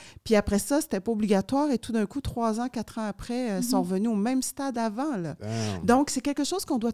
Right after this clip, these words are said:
Speaker 1: toujours
Speaker 2: Mhm.
Speaker 1: avoir en tête parce que c'est pas quelque chose d'intuitif.
Speaker 2: Non.
Speaker 1: C'est
Speaker 2: Et c'est
Speaker 1: pas,
Speaker 2: fragile.
Speaker 1: euh, c'est fragile. C'est
Speaker 2: Oui.
Speaker 1: toujours fragile. Toujours, toujours fragile.
Speaker 3: C'est,
Speaker 1: Faut
Speaker 3: c'est, mais ça, ça ramène tellement beaucoup plus. Parce que moi, personnellement, j'ai toujours eu cette difficulté par rapport au milieu de,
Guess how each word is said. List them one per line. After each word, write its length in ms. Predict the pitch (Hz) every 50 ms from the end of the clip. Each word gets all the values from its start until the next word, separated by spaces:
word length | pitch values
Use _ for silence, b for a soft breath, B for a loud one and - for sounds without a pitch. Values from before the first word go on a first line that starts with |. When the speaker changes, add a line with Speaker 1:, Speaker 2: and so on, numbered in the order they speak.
| - _ _ -
Speaker 1:
toujours 600 | - - 339 330 330 311 254 269 302 320 330 302
Speaker 2:
Mhm. 60 | 262 254
Speaker 1:
avoir 300 | 262 233 240 254 247 240
en 160 | 220 202 196
tête 380 | - - 269 269 285 294 294 _ _ -
parce 360 | 190 180 - - - - - _
que 100 | - 349 359 330 - b b b b b
c'est 240 | b - - - 208
pas 200 | - - - 240
quelque 300 | 247 - 220 180 - 185
chose 380 | 175 - - 240 254 262 247 - -
d'intuitif. 600 | - 190 202 196 - - - - - - 196 185
Speaker 2:
Non. 100 | 220 214 214 - B B B B B
Speaker 1:
C'est 140 | - 247
Speaker 2:
Et 20 | 226
c'est 120 | - 262
Speaker 1:
pas, 80 | 240 233
Speaker 2:
fragile. 520 | 233 240 226 214 202 196 220 233 226 208
Speaker 1:
euh, 60 | 185 170
c'est 80 | 254
fragile. 520 | 233 - - - 262 240 196 208 220 214 202 -
C'est 120 | - 202
Speaker 2:
Oui. 40 | -
Speaker 1:
toujours 320 | 311 302 247 269 277 262
fragile. 520 | - - 226 196 185 165 175 185 175 165 160 B B B B B
Toujours, 300 | B 269 254 240 254 247
toujours 320 | - 247 220 196 208 202 -
fragile. 400 | - 190 175 165 175 180 175 180
Speaker 3:
C'est, 60 | 175
Speaker 1:
Faut 160 | - - 214 208
Speaker 3:
c'est, 160 | - - - -
mais 60 | 127
ça, 180 | - - 120 -
ça 160 | - - 131 113
ramène 300 | 120 123 131 143 151 139
tellement 400 | - 143 156 160 160 135 107 98
beaucoup 360 | 95 95 123 120 - - 104 - _
plus. 580 | - - 110 104 139 - - - - - - - b b b b b b
Parce 180 | b 123 - 135
que 40 | - _ _ _ _ _ _ _ _ _ _ _ _ _ _ _ _ _ _ _ _ _ _ _ -
moi, 300 | 139 135 131 143 160 156
personnellement, 460 | - 123 - - 120 110 110 120 139
j'ai 80 | 123 -
toujours 200 | - 117 123 156
eu 40 | -
cette 160 | - 110 98
difficulté 500 | 95 98 - 104 - - 95 - 104 -
par 240 | - - 104 95 92
rapport 300 | 85 - - 110 107 98
au 80 | 98 92
milieu 360 | 95 95 92 90 98 101 98
de, 360 | 87 90 87 85 76 71